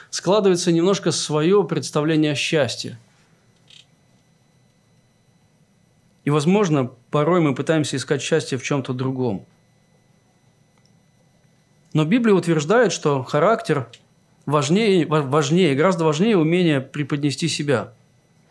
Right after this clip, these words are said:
Иисус говорит о том, что внутреннее важнее внешнего. Характер важнее наших даже порой поступков, потому что поступки являются результатом.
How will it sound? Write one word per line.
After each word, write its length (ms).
Иисус 260
говорит 260
о 80
том, 160
что 180
внутреннее 440
важнее 340
внешнего. 600
Характер 520
важнее 720
наших 460
даже 240
порой 300
поступков, 680
потому 200
что 160
поступки 500
являются 360
результатом. 760